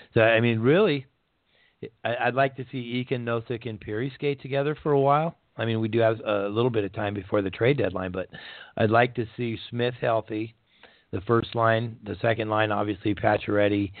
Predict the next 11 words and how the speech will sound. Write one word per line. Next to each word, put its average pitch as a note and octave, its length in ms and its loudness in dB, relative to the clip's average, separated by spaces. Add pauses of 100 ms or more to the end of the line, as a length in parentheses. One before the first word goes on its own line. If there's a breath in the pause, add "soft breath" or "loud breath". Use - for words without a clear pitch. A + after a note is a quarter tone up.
(380 loud breath)
Stastny, G#2 420 2
and F#2+ 120 -10
Tuch. F#2+ 420 -6
And G2 140 -10
then G#2 80 -2
I'd G#2 160 -2
like G#2+ 240 2
to F#2+ 160 -8
see G#2+ 140 0
Perry, G#2+ 640 2 (580 soft breath)
Eakin, G#2+ 560 2